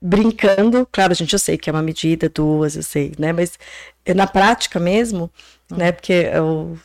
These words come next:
Speaker 1: o chefe aqui de, de, de culinária é o Siegfried, né?
Speaker 2: Uhum.
Speaker 1: Mas é isso, né? A gente vai desaprendendo uma coisa simples, né?
Speaker 2: Uhum.
Speaker 1: Do dia a dia, que vai deixando de fazer. E quando se vê,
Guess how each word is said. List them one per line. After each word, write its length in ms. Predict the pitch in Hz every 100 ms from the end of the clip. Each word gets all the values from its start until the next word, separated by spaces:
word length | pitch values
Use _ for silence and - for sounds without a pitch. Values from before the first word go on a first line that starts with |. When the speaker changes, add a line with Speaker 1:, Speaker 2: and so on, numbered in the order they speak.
| - 160 - -
Speaker 1:
o 60 |
chefe 420 | 170 - 175 - 160
aqui 280 | - 165
de, 380 | 160 156 156 156
de, 160 | 156 - - - -
de 140 | 160
culinária 440 | - 165 160 156 165
é 40 |
o 20 |
Siegfried, 640 | 165 180 196 - 160 156 151
né? 160 | 160 175 _
Speaker 2:
Uhum. 200 | 185 175 160 _ _ _
Speaker 1:
Mas 140 | - 202
é 100 | 262
isso, 280 | 269 - 208
né? 280 | 190 247 247
A 100 | 190
gente 240 | 190 196
vai 220 | 190 202 208
desaprendendo 840 | 214 214 - 214 202 208 226 247
uma 120 | 240
coisa 320 | 240 254 254 269
simples, 720 | - 523 508 202 - - - _ _
né? 440 | 196 196 214 262 262
Speaker 2:
Uhum. 180 | 196
Speaker 1:
Do 140 | 190 208
dia 240 | 185 202
a 40 | 196
dia, 520 | 190 196 226 247 277
que 160 | - 220
vai 140 | 220
deixando 300 | 202 - 202
de 120 | 190
fazer. 840 | 190 202 190 190 190 196 214 254 285 _ - - - _ -
E 80 |
quando 260 | 214 240 240
se 180 | 247 247
vê, 440 | 226 233 233 311